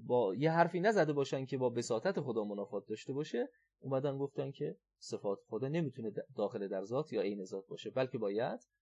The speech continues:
خارج از ذات باشه. در واقع اونها خلطشون اینجا بوده، میان کثرت مفهومی و کثرت مصداقی خلط کرده بودن. تصور اونها این بود که اگر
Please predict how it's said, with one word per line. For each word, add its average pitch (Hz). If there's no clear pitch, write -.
خارج 107
از 98
ذات 104
باشه. -
در 156
واقع 160
اونها 175
خلطشون 202
اینجا 160
بوده، 139
میان 165
کثرت 120
مفهومی 131
و 110
کثرت 117
مصداقی 156
خلط 101
کرده 101
بودن. 101
تصور 165
اونها 156
این 175
بود 123
که -
اگر 127